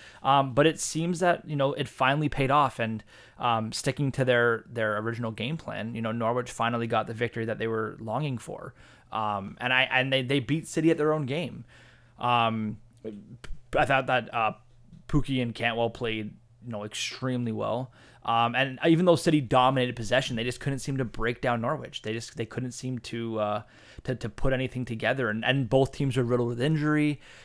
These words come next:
It, it just sort of was a, it was a weird game. I think that's the best way to put it. It was, it was, it was strange. It wasn't expected.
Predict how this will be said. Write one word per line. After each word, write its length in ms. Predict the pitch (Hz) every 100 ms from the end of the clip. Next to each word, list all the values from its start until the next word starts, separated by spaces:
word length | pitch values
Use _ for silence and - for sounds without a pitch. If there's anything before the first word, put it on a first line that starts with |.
| -
It, 200 | 135 123
it 80 | 147
just 260 | 139 160
sort 140 | - 165
of 100 | 151
was 160 | 147
a, 100 | 127
it 80 | 120
was 120 | 143
a 40 | 165
weird 520 | 120 151 196 196 123
game. 340 | - - - -
I 40 |
think 140 | 123 147
that's 140 | 143
the 40 | 131
best 140 | 127
way 80 | 123
to 60 |
put 140 | 117 113
it. 20 |
It 40 |
was, 180 | 104 98
it 60 | 120
was, 220 | 120 107
it 80 | 117
was 120 | 117
strange. 640 | - - 120 123 107 107 -
It 40 |
wasn't 240 | 120 120
expected. 520 | 113 - 101 - 98